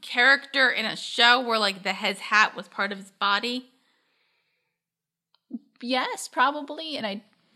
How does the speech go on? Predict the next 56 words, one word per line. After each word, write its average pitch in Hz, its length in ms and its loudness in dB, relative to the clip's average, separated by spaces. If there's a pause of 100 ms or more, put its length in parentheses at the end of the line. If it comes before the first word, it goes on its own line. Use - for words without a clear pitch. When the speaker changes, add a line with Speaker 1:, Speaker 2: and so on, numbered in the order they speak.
(260)
Speaker 2:
but 202 100 0
I 202 80 -2
don't 220 300 0
Speaker 1:
I 240 60 8
was 320 120 4
thinking 453 300 2
SpongeBob, 277 380 4
but 226 100 4
I 233 40 6
know 269 160 2
that's 311 140 2
not 277 100 0
what 247 80 2
I'm 226 100 -2
thinking 208 320 -8
of. 117 260 -8
Speaker 2:
<laughs> - 840 -12
No. 277 200 2
<laughs> - 40 -2 (760)
No, 302 120 6
it's - 180 2
SpongeBob. 349 220 4 (180)
No, 311 180 6
do 294 80 -4
you 277 80 -4
remember 294 220 0
Kevin, 277 380 -4
like, 254 180 -6
the 226 100 -2
weird 233 300 -6
pickle 240 260 -8
guy? 247 360 -4
Speaker 1:
Yeah, 330 320 6
like, 226 100 0
that 254 80 0
Speaker 2:
And 254 40 2
Speaker 1:
was - 100 2
Speaker 2:
then, 254 80 -4
Speaker 1:
part 285 300 -2
of - 60 -20
Speaker 2:
then, 262 320 -2
yeah, 247 200 -2
he's 254 240 -6
like, 247 280 -4
"Oh, 494 280 0
I 587 80 -4
didn't, 427 220 -4 (260)
I 403 160 2
didn't 349 100 -2
know 254 140 0
that 226 160 4
was 226 100 -4
a 247 60 -4
hat." 240 280 2 (720)
It 220 320 0
wasn't. 247 800 2